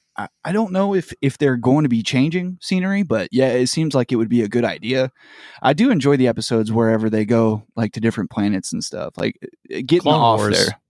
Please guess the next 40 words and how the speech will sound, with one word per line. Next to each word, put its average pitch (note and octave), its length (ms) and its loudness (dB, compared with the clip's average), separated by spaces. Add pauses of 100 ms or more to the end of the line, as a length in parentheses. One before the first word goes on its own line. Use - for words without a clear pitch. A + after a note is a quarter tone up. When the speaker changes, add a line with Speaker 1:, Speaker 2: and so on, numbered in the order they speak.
Speaker 2:
helped G#2+ 380 0
with G2 140 0
that F#2 200 2
a E2 60 0
lot, F#2+ 320 2 (160)
expanding G#2+ 480 0
the G2 80 2
universe G2 500 2
and - 100 4
Speaker 1:
Yeah. - 120 2
Speaker 2:
kinda F2+ 340 0 (1400)
opening G2 320 2
up F#2+ 140 -2 (160)
everybody's, F#2 680 -2
uh, D#2 340 0
perspective F2 720 -2
of F2+ 200 -2
how, F#2 500 0 (560)
like, G2+ 140 0
the F#2 100 -2
Republic G2 440 0
was F2 120 -2
viewed G2+ 380 2
and F2+ 100 -4
separatist - 500 -4
and F#2 80 -6
all F2 100 -4
that F2 120 -10
shit. - 400 0 (300)
We'll G#2+ 140 2
probably G2+ 260 0
get F2+ 100 -2
a E2+ 60 -2
lot F2+ 200 2
of D#2+ 60 0
that E2+ 240 0 (120)
in E2+ 220 -6
Resistance E2 500 -6
too. F2+ 240 -2 (200)
Speaker 1:
Yeah. D2+ 280 0